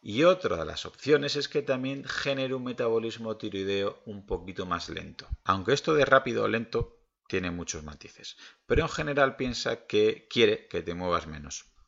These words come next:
bajando por ejemplo tu nit, es decir, toda tu actividad que no venga de deporte, como bajar escaleras, caminar, sacar la basura, etcétera. Pongamos un ejemplo para que te quede un poquito más claro.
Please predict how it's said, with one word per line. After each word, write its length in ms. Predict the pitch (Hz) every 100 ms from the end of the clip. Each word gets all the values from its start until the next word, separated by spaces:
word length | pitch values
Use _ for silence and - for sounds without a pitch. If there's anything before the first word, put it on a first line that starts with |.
| _
bajando 420 | 82 - 101 107
por 120 | 101
ejemplo 340 | - 113 113 107
tu 220 | 110 -
nit, 320 | 117 90 82 _ _ _ _ -
es 160 | 107
decir, 360 | 104 - 78 - - - - _ _
toda 300 | 147 165 151
tu 80 | 139
actividad 600 | - 131 117 120 127 -
que 120 | 101
no 160 | 98
venga 220 | 104 104 98
de 100 | 82
deporte, 560 | 80 - 78 - 76 _ _
como 320 | - 82 76
bajar 280 | 76 - 76
escaleras, 800 | 73 - 85 117 101 95 92 -
caminar, 640 | - - 78 104 95 92
sacar 320 | - 82 80 78
la 100 | 73
basura, 540 | - 107 87 85 -
etcétera. 400 | - - - - - _
Pongamos 380 | 135 170 180 156
un 80 |
ejemplo 500 | - - 113 131 -
para 220 | - 90 90
que 80 |
te 140 | 87 85
quede 120 | 113
un 80 | 110
poquito 300 | 98 90 95
más 140 | 80
claro. 260 | - 78